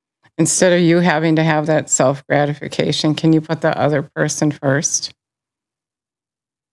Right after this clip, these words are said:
Do you really have to get on Facebook and get everybody's approval, but have no idea what Jesus expects of you? Have you even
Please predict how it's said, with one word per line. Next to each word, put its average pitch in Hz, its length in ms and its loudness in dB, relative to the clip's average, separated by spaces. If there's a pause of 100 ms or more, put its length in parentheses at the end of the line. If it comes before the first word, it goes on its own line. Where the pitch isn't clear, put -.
(460)
Do 165 100 2
you 147 140 4
really 170 280 2
have 175 220 0
to - 120 -6
get 160 140 2
on 151 160 2
Facebook 156 680 0
and 156 140 2
get 139 140 4
everybody's 147 600 2
approval, 151 600 0 (840)
but 160 80 2
have 160 180 2
no 151 240 6
idea 147 600 2
what 143 240 0
Jesus 143 500 0
expects 160 520 -4
of 160 100 -2
you? 165 180 2
Have 165 180 0
you 165 140 2
even 180 500 2